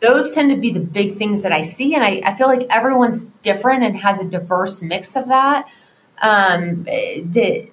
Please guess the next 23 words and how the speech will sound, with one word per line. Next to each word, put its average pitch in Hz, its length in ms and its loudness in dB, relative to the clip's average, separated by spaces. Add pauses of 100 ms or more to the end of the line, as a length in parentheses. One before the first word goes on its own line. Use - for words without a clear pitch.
(120)
you 202 120 -6
know, 170 200 4
is, 165 320 0
is 170 180 -4
a 170 60 -10
contributing 170 600 -6
factor. 151 600 -2 (180)
With, 220 300 0 (180)
with 294 220 0
my 254 140 4
I 190 240 2
B 185 120 -4
S 170 180 -2
patients, 165 600 -6 (380)
I 202 180 2
also 233 380 2
see 233 280 -2
a - 100 0
lot 185 200 2
of 175 100 -2
anxiety 165 580 -2
and 156 80 -6
depression. 233 760 -2